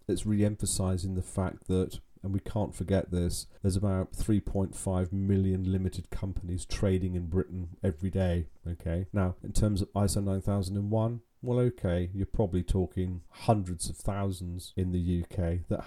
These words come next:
have iso nine thousand and one certification. But in the great scheme of things, it's those organisations that have iso nine thousand and one that tend to win the contracts. They pip other organisations at the post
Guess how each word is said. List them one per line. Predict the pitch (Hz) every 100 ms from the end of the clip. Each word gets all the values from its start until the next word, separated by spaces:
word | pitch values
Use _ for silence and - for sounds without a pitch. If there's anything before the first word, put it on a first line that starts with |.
| -
have | 87 90 -
iso | 92 92 101
nine | 92 90
thousand | - 90 87 95
and | 90
one | 92 87
certification. | - - - 85 - 101 98 - 87 - - -
But | 110
in | 110
the |
great | 113 120 -
scheme | - 120 113
of | 98
things, | - 85 85 95 - -
it's | - -
those | 104 117 117 110
organisations | 101 101 98 95 98 98 92 98 92
that | -
have | 78 95
iso | 92 92 90
nine | 90 90
thousand | 87 90 90 92
and | 90 92
one | 92 87 90 -
that | 104 -
tend | - 113 104 98 - -
to | 95
win | 95 92 92 87 -
the | 92
contracts. | - 104 98 - 85 78 - - - -
They | 107 101
pip | - 117 - - -
other | 95 101
organisations | 101 104 104 95 95 101 98 - 90
at | 95 -
the | -
post | - 104 92 - -